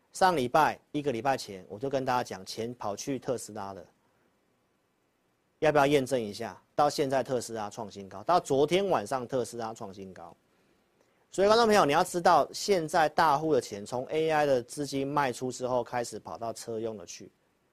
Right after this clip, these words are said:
所以车用的股票，车用谁受惠？相关的，不管是，呃，充电桩啊，或者是一些零组件的，一定是接下来会发动的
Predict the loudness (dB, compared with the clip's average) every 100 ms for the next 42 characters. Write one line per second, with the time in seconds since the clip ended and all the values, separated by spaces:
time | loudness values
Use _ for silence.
0 | _ _ _ 0 2 2 2 4 6 4
1 | 2 -2 -6 -2 -2 -2 _ _ -4 4
2 | 8 8 6 0 0 0 4 4 4 2
3 | 0 0 -2 2 2 4 2 0 -4 -4
4 | -4 -4 -4 -4 -4 _ _ _ _ 2
5 | 4 4 2 0 2 0 4 4 4 2
6 | 2 2 2 0 0 0 -2 -6 -4 -4
7 | -4 -8 -12 -8 -4 -4 -4 -6 -4 -4
8 | -4 -6 -6 -8 -8 -10 -10 -12 -14